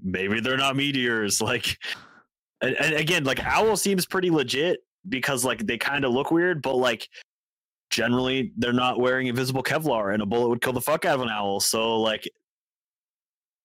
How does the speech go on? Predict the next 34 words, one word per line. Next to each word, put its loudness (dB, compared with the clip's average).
that 0
one's 0
tough -4
too. 2
Like, -2
the, 0
again, 0
there's 0
hundreds 2
of -4
fucking 0
spent 0
shells 0
there. 0
Like, -2
these 2
guys 2
went 0
through 0
boxes 2
of -2
fucking 0
ammo 0
shooting 0
at 0
whatever 2
the -2
fuck -4
this 0
was 2
and -2
didn't 0
kill 0
anything. -2